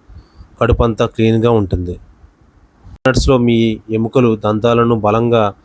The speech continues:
మార్చే అనేక భాగాలు మరియు లక్షణాలు ఉన్నాయి. వాల్‌నట్స్‌లో ఆల్ఫా లినోలిక్ యాసిడ్ ఉంటుంది.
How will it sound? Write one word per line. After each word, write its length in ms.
మార్చే 340
అనేక 380
భాగాలు 520
మరియు 260
లక్షణాలు 440
ఉన్నాయి. 300
వాల్‌నట్స్‌లో 600
ఆల్ఫా 380
లినోలిక్ 500
యాసిడ్ 300
ఉంటుంది. 380